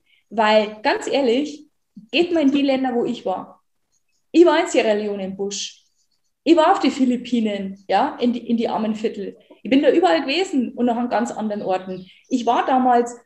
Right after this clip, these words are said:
schon vor über zwanzig Jahren auf Lombok und war bei Leuten, die auf einer Strommatte auf dem Boden pennen und das war die gesamte Einrichtung. Ich war da. So, und jetzt erzählst du mal denen, dass Geld und Gesundheit nichts miteinander zu tun hätten.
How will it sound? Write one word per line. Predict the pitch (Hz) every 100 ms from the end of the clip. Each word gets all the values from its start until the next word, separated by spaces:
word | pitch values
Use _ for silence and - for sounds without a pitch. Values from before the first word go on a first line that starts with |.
| -
schon | -
vor | 254 247
über | 254
zwanzig | 254 233 233 220
Jahren | 196 208 254 - -
auf | 196 196
Lombok | 214 233 220 202 202 - - _ -
und | 220
war | 214
bei | 214
Leuten, | 208 196 233 240 240 240 -
die | 233 226
auf | 208
einer | 220
Strommatte | 214 208 226 240 226 226
auf | 196
dem | 214
Boden | 208 247
pennen | 233 202 208 220 -
und | 214 214
das | 214
war | -
die | 202
gesamte | 208 214 208 202
Einrichtung. | - 190 190 190 - 185
Ich | 190 247
war | 240 320
da. | 262 156 165 - _ _ _ _
So, | - 226 202 - -
und | 233 240
jetzt | 262 -
erzählst | 254 294 359
du | 370
mal | 311 240
denen, | - 311 392 233 269 359 381 - _ _ _ _
dass | 233 233
Geld | 233 294 359
und | - 277
Gesundheit | 262 320 330 262 254
nichts | 294 -
miteinander | 294 262 247 254
zu | -
tun | - 247
hätten. | 214 - 190 185